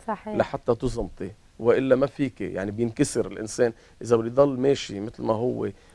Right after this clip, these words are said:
Speaker 2: وما يتخلى عن كبريائه، فإذا ممكن يوصل لمحل بده يضرب راسه.
Speaker 1: أكيد.
Speaker 2: فأنا ببلش من حالي، وهيدي علمونا إياها بال-، بالخدمة الإلزامية، بالتجنيد الإجباري وقت اللي خدمنا،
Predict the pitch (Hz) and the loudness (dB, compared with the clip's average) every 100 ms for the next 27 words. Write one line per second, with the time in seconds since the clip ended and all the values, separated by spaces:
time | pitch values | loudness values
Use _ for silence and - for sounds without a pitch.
0 | - 110 113 135 139 - 135 131 110 90 | -12 -6 4 4 4 0 2 2 0 -2
1 | 104 101 98 - - - - _ - 131 | -2 -2 -2 0 2 2 -2 _ 0 2
2 | 127 123 131 135 117 117 - - - - | 4 4 4 4 0 -8 -10 -16 -16 -10
3 | - 117 127 127 131 127 156 - 135 147 | 2 4 4 4 4 4 0 0 2 2
4 | - 120 113 117 107 131 117 107 123 120 | 4 2 2 0 0 0 0 0 0 2
5 | 110 95 104 101 - 87 - - 208 - | 0 0 0 0 0 -8 -10 -16 -16 -14
6 | 214 190 117 156 151 143 151 139 117 113 | -16 2 4 6 4 4 2 0 0 -2
7 | - 117 104 87 - - - - 117 139 | 2 2 4 -2 -12 -20 -12 2 4 6
8 | 135 127 127 143 143 127 139 117 104 104 | 4 4 2 2 0 2 2 2 -2 -6
9 | 101 101 - 139 123 113 90 101 107 107 | -8 -10 -2 -2 0 -2 -2 -2 0 0
10 | 123 113 92 98 - 110 98 117 113 101 | 0 -2 -6 -8 -2 0 0 0 -2 -6
11 | 107 92 104 113 98 85 - 90 95 90 | -10 -6 0 2 2 -6 -12 -12 -10 -12
12 | 90 101 113 110 101 | -4 0 2 2 -2